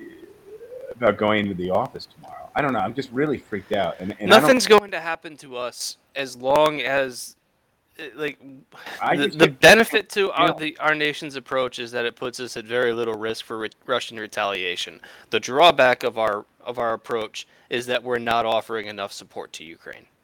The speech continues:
Speaker 1: Yeah, well, let's see, let's see what happens overnight, because that's gonna be the first thing I, I do when I get up tomorrow morning. That's gonna be, i-, is gonna be to listen to the news and, and see what's going on. But I'm just, I'm worried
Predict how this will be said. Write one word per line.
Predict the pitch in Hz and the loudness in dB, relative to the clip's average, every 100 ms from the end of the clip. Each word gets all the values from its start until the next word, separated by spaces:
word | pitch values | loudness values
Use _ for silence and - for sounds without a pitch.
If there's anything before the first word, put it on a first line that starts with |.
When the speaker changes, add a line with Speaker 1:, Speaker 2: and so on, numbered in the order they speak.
| _ _ _ - | _ _ _ -6
Speaker 1:
Yeah, | 117 | -4
well, | 104 82 | -4 -4
let's | 95 - | -6 -6
see, | 117 110 - | -10 -8 -4
let's | 143 - | -4 -4
see | 175 | -8
what | 160 | -4
happens | 127 123 120 117 - | -4 -4 -8 -10 -8
overnight, | 104 98 87 85 71 _ | -6 -6 -8 -10 -14 _
because | 80 - 82 | -20 -20 -10
that's | 98 107 - | -6 -6 -6
gonna | 104 92 | -10 -8
be | 92 92 85 | -6 -8 -8
the | _ - | _ -10
first | 95 - | -10 -8
thing | 92 90 | -8 -6
I, | 85 85 _ _ _ _ _ - | -8 -10 _ _ _ _ _ -6
I | 82 | -4
do | 80 90 | -4 -8
when | 85 82 | -6 -8
I | 85 | -6
get | 85 85 | -4 -6
up | - | -6
tomorrow | 87 87 87 | -6 -6 -4
morning. | 90 101 110 | -4 -4 -4
That's | 90 - | -6 -10
gonna | 85 82 | -12 -10
be, | 82 80 | -10 -10
i-, | 85 73 71 | -14 -14 -16
is | 82 | -16
gonna | 87 82 | -14 -14
be | 80 | -12
to | 82 | -12
listen | 82 - | -12 -12
to | 85 | -14
the | 78 | -12
news | 82 95 113 - - _ _ _ _ - | -6 -4 -4 -8 -16 _ _ _ _ -8
and, | 85 85 170 85 87 - - | -4 -4 -4 -4 -6 -6 -8
and | 85 | -8
see | - 180 | -6 -6
what's | 165 - | -6 -8
going | 85 - 165 | -8 -6 -8
on. | 160 - - _ | -10 -16 -20 _
But | - 80 85 _ _ _ _ _ _ _ 82 | -8 -6 -8 _ _ _ _ _ _ _ -2
I'm | 92 | 0
just, | 101 - 98 | -2 -2 -2
I'm | 95 95 | 0 2
worried | 104 110 107 101 | 4 4 4 0